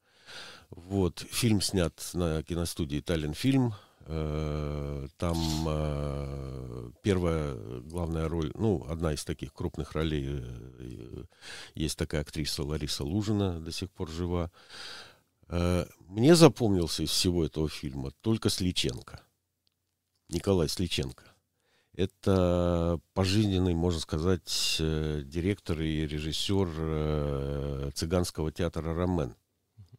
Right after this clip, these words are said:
Вот. И он в этом фильме, представляете, там звучит только эстонская речь, и два раза она прерывается вот на такие вот, э, значит,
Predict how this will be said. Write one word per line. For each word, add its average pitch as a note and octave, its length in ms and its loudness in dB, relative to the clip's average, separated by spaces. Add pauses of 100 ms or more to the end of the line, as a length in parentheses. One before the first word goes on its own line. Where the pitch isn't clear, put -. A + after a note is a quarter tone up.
(840)
Вот. G2 380 4 (460)
И F#2 40 4
он A2+ 140 12
в G2+ 80 8
этом F#2+ 220 6
фильме, C#3+ 300 6
представляете, G2+ 540 4
там F2 160 4
звучит F#2 320 2
только E2+ 300 2
эстонская D#2 460 0
речь, B2 240 2
и - 40 -6
два F2 180 2
раза E2+ 240 0
она D2 140 -2
прерывается E2+ 640 0
вот D2+ 160 -4
на D2+ 80 -2
такие E2+ 380 -2
вот, D#2+ 220 -2 (120)
э, C#2 880 -6
значит, C#2+ 340 -6